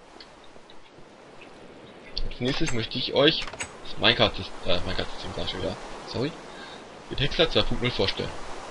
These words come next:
Dazu, ja, haben wir das Minecraft mitgenommen. Stellen die Weiche um auf Hexer zwei Punkt null. Die Weiche ist umgestellt. Steigen ein, drücken Taste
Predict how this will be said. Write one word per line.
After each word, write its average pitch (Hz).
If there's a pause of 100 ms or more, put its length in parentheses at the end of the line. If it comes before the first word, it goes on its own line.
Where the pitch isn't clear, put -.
(120)
Dazu, 208 (1120)
ja, 165
haben 117
wir 92
das 92
Minecraft -
mitgenommen. 220 (640)
Stellen 98
die 90
Weiche 156
um 254 (100)
auf -
Hexer 95
zwei 90
Punkt -
null. - (220)
Die -
Weiche -
ist -
umgestellt. 208 (600)
Steigen 98
ein, 170 (760)
drücken -
Taste 156